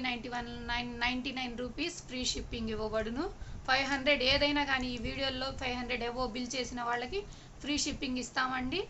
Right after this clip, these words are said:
లైక్ చేయండి, షేర్ చేయండి, సబ్స్క్రైబ్ చేయండి. కొత్త కొత్త మోడల్స్ తీసుకొస్తామండి. వీడియోని స్కిప్ చేయకుండా చూడండి, లాస్ట్ ఎండింగ్ వరకు చూడండి. మీ friends and ఫ్యామిలీకి కూడా షేర్ చేయండి. Only PhonePe or Google Pay, నా, no cash on delivery అండి.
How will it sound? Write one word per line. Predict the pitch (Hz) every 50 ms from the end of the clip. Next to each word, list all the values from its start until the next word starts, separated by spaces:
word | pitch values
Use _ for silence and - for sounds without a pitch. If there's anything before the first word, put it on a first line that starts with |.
| - - - - - - - - - 233
లైక్ | 254 269 294 254 247 -
చేయండి, | 294 277 277 277 311 277 -
షేర్ | 285 262 262 262 - -
చేయండి, | 277 262 277 302 330 -
సబ్స్క్రైబ్ | 277 247 - - - 269 262 254 - -
చేయండి. | 262 233 220 220 220 -
కొత్త | 254 240 - 240 -
కొత్త | 254 247 247 269 240 247
మోడల్స్ | 254 262 262 269 277 240 - 269
తీసుకొస్తామండి. | 254 240 - - 240 226 - - 247 233 233 240 240 262 247 233
వీడియోని | 254 240 254 254 247 240 -
స్కిప్ | - - 247 - - -
చేయకుండా | 262 254 247 - 254 254 277 302 294 -
చూడండి, | 254 226 214 202 196 185 180 - - - - - - - - 233
లాస్ట్ | 240 247 247 247 - 269 254 240 240
ఎండింగ్ | 233 247 254 269 262 262 262
వరకు | 262 254 277 302 226
చూడండి. | 277 254 226 220 208 202 202 - - - - - - -
మీ | 247 247 240 -
friends | 240 254 262 269 - 320 302
and | 277 247 -
ఫ్యామిలీకి | 285 269 262 262 262 269 226 240 277
కూడా | 302 349 - -
షేర్ | 277 262 247 - - 254
చేయండి. | 226 220 214 208 202 214 233 - - - - - - - - - 233 254
Only | 269 285 285 294 - -
PhonePe | 269 254 269 262 247 262 277 277 269 247
or | 240 220 202 233
Google | 254 247 220 254 240 226 -
Pay, | - 220 226 220 220
నా, | 226 240 247 247 226 226
no | 240 277 285 - 277
cash | 254 254 247 - 269 247
on | 240 226 220
delivery | 220 214 208 214 202 208 202
అండి. | 196 190 196